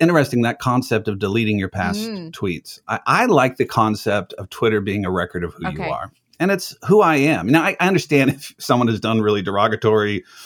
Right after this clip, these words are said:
Speaker 1: <laughs> racist, uh, terrible
Speaker 2: Right.
Speaker 1: things and they're changing their opinions. They're not just trying to hide their past, but they don't want that stuff out in the world or they're argumentative. But for me, I kinda want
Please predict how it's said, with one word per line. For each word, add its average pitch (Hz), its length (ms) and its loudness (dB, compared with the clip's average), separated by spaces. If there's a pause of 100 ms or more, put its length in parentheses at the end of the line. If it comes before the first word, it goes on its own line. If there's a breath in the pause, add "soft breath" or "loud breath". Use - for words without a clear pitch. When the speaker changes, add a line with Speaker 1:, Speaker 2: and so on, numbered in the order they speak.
(200 loud breath)
Speaker 1:
<laughs> - 100 -14 (640 soft breath)
racist, 123 680 0 (360)
uh, 101 140 0 (260)
terrible 151 340 6
Speaker 2:
Right. - 80 0
Speaker 1:
things 120 420 2
and 117 160 2
they're 113 120 4
changing 131 460 4
their 117 140 4
opinions. 113 420 2
They're 123 120 4
not 123 140 2
just - 140 -6
trying 117 180 2
to 95 60 0
hide 120 280 0
their 101 120 0
past, 87 400 -2
but 98 120 -2
they 104 80 0
don't 110 140 2
want 101 140 -2
that 92 160 -4
stuff 95 240 -4
out 87 160 0
in 80 80 -10
the 87 80 -8
world 90 400 -4
or 85 120 -10
they're 90 240 -10
argumentative. 92 760 -6
But 107 180 -4
for 151 140 -4
me, 156 480 0 (560)
I 139 80 0
kinda 170 340 0
want 127 280 2